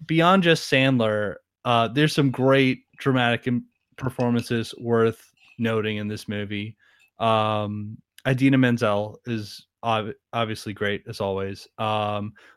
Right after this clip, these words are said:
Lakeith Stanfield, he's always great. Um, we know him from Get Out,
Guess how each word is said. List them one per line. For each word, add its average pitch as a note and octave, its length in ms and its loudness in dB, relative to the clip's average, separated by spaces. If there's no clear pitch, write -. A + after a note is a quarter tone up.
Lakeith E3 340 2
Stanfield, D3 600 2
he's E3 420 -2
always C3 440 2
great. A2+ 560 -2
Um, A2+ 600 2
we C3 300 0
know B2+ 300 2
him B2 360 0
from G#2+ 680 -2
Get A2 260 -2
Out, G2+ 520 -2